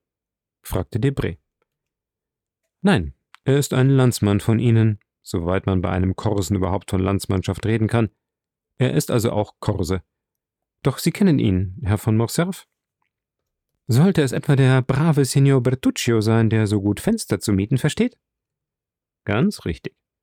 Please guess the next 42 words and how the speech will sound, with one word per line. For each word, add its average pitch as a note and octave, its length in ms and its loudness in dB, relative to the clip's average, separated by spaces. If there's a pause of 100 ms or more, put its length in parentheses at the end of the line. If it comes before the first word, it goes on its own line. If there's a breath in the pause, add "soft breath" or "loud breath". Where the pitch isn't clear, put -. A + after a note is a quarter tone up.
(640)
Sie A#2+ 200 2
haben C3 260 2
ihn C3 220 2
bei A#2+ 120 2
mir A#2+ 300 2
an A2+ 120 0
dem C3+ 220 0
Tage G#2+ 340 -2
gesehen, G#2 500 0
wo G2 140 -2
ich - 140 -8
Sie - 80 -6
beim G2 180 -2
Frühstück - 380 -4
zu - 80 -6
empfangen G#2 420 -2
die G2 160 -4
Ehre G#2 240 -2
hatte. G2 280 -2 (840)
Er C3 120 0
ist - 180 0
ein F3 160 4
sehr D#3 240 2
braver C#3 320 -2
Mann, A#2 360 2 (200)
der C3 160 -2
ein E3+ 180 2
wenig A#2+ 240 2
Soldat, C#3 480 0 (260)
ein E2+ 120 -2
wenig D#2 220 -4
Schmuggler, C#3+ 480 2 (340)
ein E3 220 2
wenig D#3 200 2
von - 180 -2 (100)
allem, B2+ 340 2
was A2 140 -2
man A#2+ 160 2
sein G#2 260 2
kann, G2+ 260 0
gewesen E2+ 420 -2
ist." - 280 -8